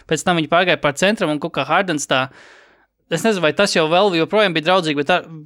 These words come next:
atkal vēlreiz tā kā pagrūda Chrisu Paulu un kaut kādu spēles turpinājumu arī tur bija viņiem tā kā tādi. Es kaut kā pastiprināti pievērsu uzmanību viņiem, ko viņi tā kā dara, jo, nu, tur varbūt tā Houstonas tā šķiršanās varbūt, nezinu, mazums varbūt joprojām nav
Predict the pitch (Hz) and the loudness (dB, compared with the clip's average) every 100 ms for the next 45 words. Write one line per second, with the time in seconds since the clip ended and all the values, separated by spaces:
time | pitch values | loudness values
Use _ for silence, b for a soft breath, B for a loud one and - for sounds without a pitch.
0 | - 196 - 156 185 170 143 147 139 139 | -4 -4 -2 0 2 2 0 -6 -8 -2
1 | 185 190 156 143 156 170 - 165 185 170 | 0 2 0 -2 -4 -8 -2 0 2 0
2 | 147 143 139 - 156 - - 185 - 196 | -4 -6 -4 -2 -2 -2 -2 -2 0 -2
3 | 180 143 139 156 160 139 139 143 135 131 | 0 -2 0 -2 -2 -6 -2 -2 -2 -6
4 | 131 139 139 139 135 131 B B - 160 | -8 -10 -8 -8 -10 -14 B B -8 -6
5 | - 190 160 147 139 - 180 151 160 143 | -2 0 0 0 -4 -2 -2 -2 -4 -2
6 | 180 156 143 160 143 135 139 135 135 147 | 0 0 0 -2 -2 -2 -4 -4 -4 -2
7 | 151 135 131 135 131 147 139 135 156 156 | -2 -2 -4 -6 -2 0 0 -2 -6 -8
8 | 160 165 156 147 139 B B B B - | -4 -4 -4 -6 -8 B B B B -6
9 | 147 190 196 - 147 139 - - 139 131 | -4 0 -2 0 0 -2 -6 -4 -4 -2
10 | 185 175 - 135 131 135 135 131 - b | -4 -4 -4 -6 -6 -8 -8 -12 -20 b
11 | b b _ 147 139 131 151 139 127 135 | b b _ -10 -8 -6 -6 -8 -14 -12
12 | 135 131 135 151 147 131 135 135 | -12 -10 -8 -2 -2 -2 -4 -6